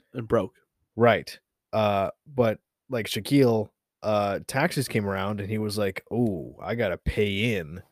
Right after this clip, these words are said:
Speaker 2: uh, because I made all this money, a hundred twenty-five thousand. I'm not sure what I,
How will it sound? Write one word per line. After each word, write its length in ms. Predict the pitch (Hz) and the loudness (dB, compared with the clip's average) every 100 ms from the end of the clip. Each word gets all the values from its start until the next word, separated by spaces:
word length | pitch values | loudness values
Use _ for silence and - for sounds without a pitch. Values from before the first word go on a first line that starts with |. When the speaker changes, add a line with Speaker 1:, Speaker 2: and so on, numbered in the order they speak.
| _ _ _ _ - | _ _ _ _ -6
Speaker 2:
uh, 180 | 95 92 | -4 -4
because 300 | 95 104 101 | -2 -2 0
I 80 | |
made 300 | 95 110 107 | -2 -2 -2
all 260 | 85 104 104 | 0 2 2
this 220 | 101 - | 0 -4
money, 420 | 107 110 80 85 101 | -4 -4 -6 -8 -12
a 80 | 92 | -6
hundred 320 | 113 104 98 | -2 -2 -2
twenty-five 500 | 107 101 - 98 87 | -4 -4 -4 -4 -4
thousand. 500 | 107 110 95 90 80 | -2 -2 -2 -4 -8
I'm 140 | 87 | -8
not 160 | 98 90 | -6 -4
sure 180 | 104 92 | -4 -2
what 160 | 95 | -2
I, 160 | 92 | -2